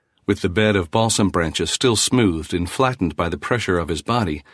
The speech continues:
seemed to bring his presence near to them. Simpson, feeling vaguely as if his world were somehow at stake,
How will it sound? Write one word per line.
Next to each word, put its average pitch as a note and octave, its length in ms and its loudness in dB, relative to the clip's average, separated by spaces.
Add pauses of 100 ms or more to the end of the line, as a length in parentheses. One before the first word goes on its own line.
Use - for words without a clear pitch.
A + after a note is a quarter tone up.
(260)
seemed B2+ 220 2
to G#2+ 80 0
bring G2+ 160 4
his E2 140 0
presence F#2+ 480 -2
near G#2 180 4
to E2+ 140 -4
them. C2 200 -12 (1200)
Simpson, G#2 400 0 (160)
feeling A#2+ 360 4
vaguely G#2 400 4
as F2 180 0
if G2+ 140 0
his F#2+ 200 0
world G2 380 2
were F#2+ 80 0
somehow G2 480 0
at E2+ 100 -8
stake, - 540 -2